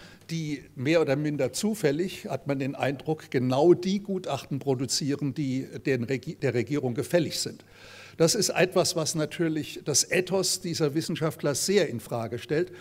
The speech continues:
denn sie sollten ja eigentlich genau wie die Journalisten, aber eher noch mehr eine kritische Instanz sein, eine wirklich analytische Instanz und keine, die, äh, vorgegebene, äh, äh, Formeln wiederholt und repetiert.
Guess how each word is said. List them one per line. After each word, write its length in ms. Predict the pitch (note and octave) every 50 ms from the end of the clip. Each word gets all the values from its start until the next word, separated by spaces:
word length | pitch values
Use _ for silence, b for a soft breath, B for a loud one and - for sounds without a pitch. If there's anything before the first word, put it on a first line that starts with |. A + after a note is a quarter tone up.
| B B B B B B B -
denn 280 | D#3 D#3 D3 D3 D#3 D3 C#3+
sie 180 | - - F3+
sollten 380 | - - E3+ D#3 E3 D#3+ - C#3+
ja 200 | C3+ C3 C#3+ -
eigentlich 500 | B2 C#3 D#3 D#3 D#3+ C3+ C#3+ D3+ - -
genau 320 | - C#3+ C3 C3+ C#3+ C3+
wie 80 | A#2 A#2+
die 120 | - D3
Journalisten, 680 | A#2+ - D#3+ C#3 D3+ D3+ D3 F3+ F3+ - - - B2+ B2+
aber 220 | G#2+ G#2+ C#3+ C3+
eher 260 | D3 D#3 C#3+ C#3+ C3 B2
noch 300 | B2 C3+ C#3 - - E3
mehr 320 | G#3 C4 A3+ C3 - - B B B B B
eine 120 | B B2+ A#2
kritische 440 | - - F3 A3 - - A2 -
Instanz 600 | D3+ - G#2+ G#2+ - - - A2+ G2 F#2+ G2 -
sein, 260 | - G#2+ G2 G2+ G#2+ -
eine 240 | A2+ A2+ A#2+ A2
wirklich 320 | D3 D3 - D#3+ - - B2
analytische 580 | B2 B2 A#2 A#2 A#2 E3+ F#3 F3+ B2+ - -
Instanz 560 | D3 - A2 - - - A2 A2 D3+ - - - B B B B B B B
und 180 | B C#3 A#2+ -
keine, 420 | - - C3 B2 C3+ C3+ C3+ B2+
die, 440 | B2 - C3 B2 A#2 A#2 A#2 A#2+ A#2 B B B B B -
äh, 180 | - A#2+ A#2 A#2
vorgegebene, 1120 | - - - - E3+ D#3+ - D3+ B2+ - C#3 C3 B2+ B2 - B2+ A2 A2 A2 G#2+ G#2+ B2 - - - A2 A2 A2 - - - - - -
äh, 40 | -
äh, 120 | A#2 A#2+ -
Formeln 600 | - - - D#3+ C#3+ D3+ D3+ D3 C#3 B2 A#2 G#2+
wiederholt 580 | B2 A#2+ A#2 G#2+ - - A#2+ A#2+ B2+ C#3 B2+ -
und 240 | - - A2+ A2+ G#2
repetiert. 580 | G#2 G#2+ - A2 - - - D#3+ G#2 D#2+ -